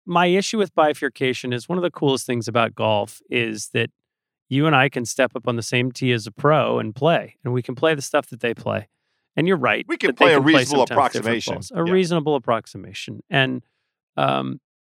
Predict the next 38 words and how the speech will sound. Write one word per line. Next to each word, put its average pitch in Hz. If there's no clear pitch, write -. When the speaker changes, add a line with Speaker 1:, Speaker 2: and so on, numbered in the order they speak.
Speaker 1:
and 151
that's 170
one 165
of 180
the 165
fun 143
things 131
about 131
golf 147
is 120
just -
sort 127
of 110
the 117
through 143
line 120
from 113
pro 131
all 131
the 156
way 139
to 127
the 120
shittiest 113
golfer, 110
from 113
men 151
to 135
women. 113
It, 151
you 143
know, 143
it 139
just -
is, 139
it, 135
it's 123
what 143